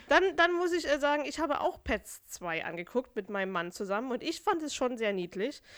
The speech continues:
Äh, wir stehen ja sehr auf das Meerschwein. Wir haben ja selber Meerschweine und das Meerschwein ist toll. Ähm, ja, er ist nicht so gut wie der erste, weil man die Tiere halt einfach schon kennt. Aber es ist trotzdem lustig.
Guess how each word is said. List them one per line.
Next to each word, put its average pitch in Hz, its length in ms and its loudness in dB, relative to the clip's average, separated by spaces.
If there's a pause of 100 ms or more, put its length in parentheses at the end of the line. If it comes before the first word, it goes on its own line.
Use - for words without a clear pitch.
(240)
Äh, 214 200 4
wir 226 100 6
stehen 254 240 -2
ja 233 100 6
sehr 233 180 2
auf 226 60 2
das - 160 -10
Meerschwein. 196 520 -2 (100)
Wir 185 160 -4
haben 196 100 -2
ja 185 80 4
selber 190 220 0
Meerschweine 208 560 -4 (760)
und 190 140 -8
das 190 140 -6
Meerschwein 175 380 -2
ist - 140 -8
toll. 196 280 -4 (640)
Ähm, 190 680 0 (720)
ja, 202 460 6
er 196 160 2
ist 233 140 2
nicht 254 140 -2
so 214 80 -4
gut 220 160 -2
wie 190 80 -2
der 175 120 2
erste, 254 300 0
weil 196 120 4
man 202 100 0
die 185 80 -2
Tiere 247 360 2
halt 220 120 2
einfach 190 200 -2
schon 175 140 -8
kennt. 240 380 -2 (1400)
Aber 240 920 0 (840)
es 214 160 -2
ist 180 120 -12
trotzdem 160 360 -14
lustig. 151 460 -14